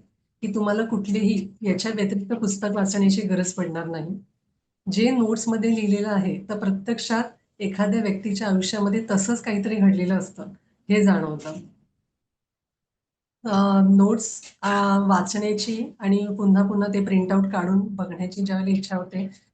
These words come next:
त्यावेळेला आपल्याला कळतं की माझा अभ्यास आता परिपूर्णतेकडे झालेला, चाललेला आहे. अ, ज्योतिष प्रवीण, नंतर ज्योतिष प्रबोध, अ,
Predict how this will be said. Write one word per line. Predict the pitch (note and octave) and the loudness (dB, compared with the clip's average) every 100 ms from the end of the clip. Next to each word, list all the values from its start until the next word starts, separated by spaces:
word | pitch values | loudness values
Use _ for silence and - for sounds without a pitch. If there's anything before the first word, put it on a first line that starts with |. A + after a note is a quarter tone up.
| - | -4
त्यावेळेला | F#3+ F#3+ G3 | 0 2 2
आपल्याला | F#3+ G3 G3+ | 0 0 -2
कळतं | G3 G3 G3 | -2 -6 -6
की | A3 | -6
माझा | G3 F3 F#3+ | -4 -2 -2
अभ्यास | F#3+ F#3 F#3+ | -2 -2 -2
आता | G3 G3+ | -4 -4
परिपूर्णतेकडे | G3 F#3 F#3+ F#3+ F3+ F#3+ F#3+ F#3 | -4 -4 -2 -2 -2 -4 -2 -2
झालेला, | F#3 F3+ D#3+ E3 E3 | -2 -2 -4 -10 -10
चाललेला | F3+ D#3 E3 D#3+ | -10 -8 -8 -10
आहे. | D#3 D#3 G3 _ _ _ _ _ | -12 -14 -18 _ _ _ _ _
अ, | F#3 F3+ F#3 F3+ | -4 -2 -2 0
ज्योतिष | G3 G3 G#3+ | 0 0 -4
प्रवीण, | - G#3 G3+ G#3 A3+ A3+ - - - | -6 0 2 2 0 -4 -12 -20 -2
नंतर | G3+ G3 G3+ G3 | 2 4 2 0
ज्योतिष | F#3+ G3 - _ _ G3 | -2 -4 -10 _ _ -8
प्रबोध, | - F#3+ F#3 G3 - - | -4 -2 0 0 -2 -6
अ, | G3 | -4